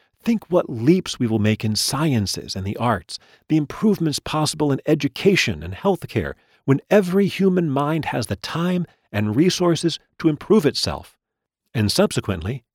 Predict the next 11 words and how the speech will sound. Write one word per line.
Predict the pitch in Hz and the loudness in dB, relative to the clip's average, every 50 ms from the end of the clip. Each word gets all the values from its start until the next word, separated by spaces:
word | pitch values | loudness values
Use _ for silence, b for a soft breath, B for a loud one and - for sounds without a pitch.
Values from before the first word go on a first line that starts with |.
| _ | _
its | - 131 127 - - - | 0 0 2 0 -6 -6
surrounding | - - - 117 104 113 123 139 139 147 156 | -6 -2 0 2 4 4 4 4 2 2 2
environment. | 160 160 139 151 175 202 190 117 85 73 69 67 _ _ _ _ _ _ _ _ _ _ _ _ _ _ _ _ _ _ _ | 0 2 2 2 2 2 2 0 -2 -4 -8 -14 _ _ _ _ _ _ _ _ _ _ _ _ _ _ _ _ _ _ _
Humans | _ _ - 175 208 202 185 196 170 - | _ _ 0 2 4 4 4 2 2 2
will | 131 113 | 0 0
feel | - - - 151 139 | 0 0 2 4 4
greater | 117 98 - 98 92 127 160 180 175 156 | 4 2 -4 -2 2 4 4 6 4 2
camaraderie | 135 - - - 147 143 123 104 110 131 143 139 135 131 131 123 | 0 -2 -6 -4 -2 0 2 2 2 2 2 2 0 0 0 0
than | 101 98 - - | -2 -2 -4 -2
ever | - 143 147 147 147 | -2 0 2 2 2
before, | 127 131 120 - - - 131 127 110 90 73 - | 2 0 -4 -4 -4 -2 0 0 0 -2 -4 -10